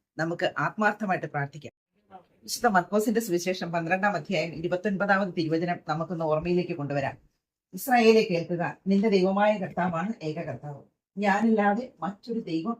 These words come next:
നിനക്ക് ഉണ്ടാകരുത്." നമ്മുടെ ഒക്കെ കുടുംബത്തില് ദൈവം മാത്രം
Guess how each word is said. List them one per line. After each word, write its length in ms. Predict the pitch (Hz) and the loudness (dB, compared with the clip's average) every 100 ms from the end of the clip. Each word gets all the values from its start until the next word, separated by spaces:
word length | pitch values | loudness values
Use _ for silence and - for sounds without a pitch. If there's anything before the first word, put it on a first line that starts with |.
| 165 | -8
നിനക്ക് 420 | 160 180 - 254 - | -6 -6 -8 -12 -4
ഉണ്ടാകരുത്." 580 | 180 220 240 - - - _ _ _ | 0 4 4 4 -6 -16 _ _ _
നമ്മുടെ 220 | 170 196 180 | -12 -8 -8
ഒക്കെ 260 | - 247 | -8 -12
കുടുംബത്തില് 560 | 233 147 151 156 190 190 - _ _ _ - | -12 -12 -8 -8 -6 -8 -8 _ _ _ 2
ദൈവം 420 | 214 233 262 240 | 4 6 2 -2
മാത്രം 560 | 180 185 - - 254 | -4 -4 -6 -4 -6